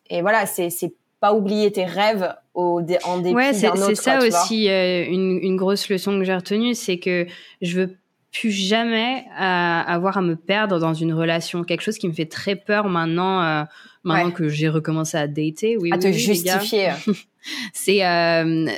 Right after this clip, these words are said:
Speaker 1: Waouh,
Speaker 2: c'est
Speaker 1: nous a balancé un truc,
Speaker 2: Ah,
Speaker 1: là,
Speaker 2: j'ai
Speaker 1: je
Speaker 2: pas,
Speaker 1: sais.
Speaker 2: j'ai balancé un truc, là. Ouf, c'est passé comme une lettre à la poste. <laughs> Non, non, mais, euh, de toute façon, je vais pas, je vous le dis tout de suite, hein,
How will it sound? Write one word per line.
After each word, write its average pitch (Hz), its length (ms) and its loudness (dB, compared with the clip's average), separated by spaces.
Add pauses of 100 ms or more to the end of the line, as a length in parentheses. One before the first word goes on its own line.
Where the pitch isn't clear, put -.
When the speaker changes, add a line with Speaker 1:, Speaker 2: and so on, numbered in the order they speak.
Speaker 1:
Waouh, 262 100 2 (420)
Speaker 2:
c'est 440 60 6
Speaker 1:
nous 320 80 2
a 311 160 6
balancé 330 360 6 (140)
un 339 60 2
truc, - 160 0 (100)
Speaker 2:
Ah, 254 100 6
Speaker 1:
là, 269 180 6
Speaker 2:
j'ai - 20 6
Speaker 1:
je 233 100 6
Speaker 2:
pas, 294 60 6
Speaker 1:
sais. 339 100 6
Speaker 2:
j'ai - 140 6
balancé 339 580 6
un 320 60 6
truc, 381 320 4
là. 330 240 4
Ouf, 659 580 4
c'est 320 120 2
passé 294 260 4
comme 294 80 6
une 427 60 2
lettre 494 260 4
à 415 280 4
la - 20 6
poste. 339 340 0 (440)
<laughs> - 0 -
Non, 554 280 6
non, 427 120 4
mais, 403 80 4
euh, 762 200 8 (400)
de 453 80 -6
toute - 120 2
façon, 320 200 4
je 277 60 4
vais 247 100 6
pas, 254 260 4
je 202 100 0
vous 208 80 2
le 220 60 2
dis 202 140 0
tout 214 80 -4
de 214 40 -8
suite, 233 200 -2
hein, - 80 -2